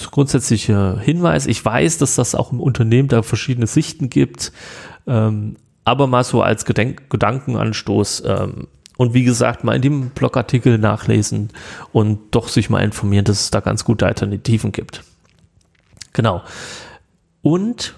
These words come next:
jetzt haben wir uns entschieden, okay, wir nehmen Open Source oder wir haben vielleicht schon Oracle oder den S Q L Server lizenziert und können den hernehmen. Was nun? Ich empfehle dann immer,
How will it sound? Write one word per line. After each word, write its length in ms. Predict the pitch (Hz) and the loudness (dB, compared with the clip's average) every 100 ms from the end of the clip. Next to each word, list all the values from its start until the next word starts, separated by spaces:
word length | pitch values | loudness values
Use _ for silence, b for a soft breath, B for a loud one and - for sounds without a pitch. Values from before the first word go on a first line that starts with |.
| - | -14
jetzt 280 | - 120 - | -2 0 2
haben 140 | 143 156 | 2 2
wir 60 | |
uns 140 | 147 135 | 0 0
entschieden, 380 | 117 - - | -2 -2 -2
okay, 400 | 123 120 139 139 | -4 -2 2 4
wir 100 | 117 | 4
nehmen 220 | 107 120 123 | 4 2 2
Open 260 | 110 - | -2 -4
Source 320 | - 185 185 | 0 2 4
oder 160 | 113 107 | 2 2
wir 140 | 104 | 2
haben 160 | 107 135 | 2 0
vielleicht 260 | 135 113 - | 0 0 0
schon 140 | 117 | -2
Oracle 400 | - 110 110 107 | 0 2 2 0
oder 80 | 101 | 0
den 100 | 127 | -2
S 160 | - | -4
Q 120 | - 110 | 0 0
L 60 | |
Server 300 | 104 107 98 | 0 0 0
lizenziert 640 | 98 101 - 98 - 143 | 0 -2 -2 -4 -2 -2
und 80 | 123 | -2
können 160 | - 117 | -2 0
den 140 | 110 | 2
hernehmen. 440 | 107 107 110 110 104 B B B B | 4 4 4 2 0 B B B B
Was 260 | 117 - | -2 0
nun? 360 | 123 113 107 95 - - B B B B B B | 2 2 2 -2 -12 -20 B B B B B B
Ich 200 | - - | -4 0
empfehle 400 | 185 165 165 151 | 0 4 4 4
dann 180 | 139 127 | 4 0
immer, 640 | - 139 147 147 151 156 | 2 2 4 4 4 0